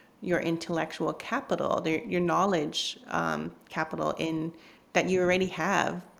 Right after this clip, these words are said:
um, to address, you know, these gaps in your understanding.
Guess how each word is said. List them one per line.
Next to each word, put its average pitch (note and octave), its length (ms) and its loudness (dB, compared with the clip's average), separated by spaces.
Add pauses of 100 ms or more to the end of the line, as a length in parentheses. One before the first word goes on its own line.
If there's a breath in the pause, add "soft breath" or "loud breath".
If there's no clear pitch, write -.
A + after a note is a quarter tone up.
um, D#3+ 440 -2 (1000 soft breath)
to G3 280 0
address, E3+ 640 -2 (100)
you F#3+ 120 0
know, D#3 240 -2
these E3 220 0
gaps E3 500 -2
in D#3 460 -4
your D#3 140 0
understanding. E3+ 720 0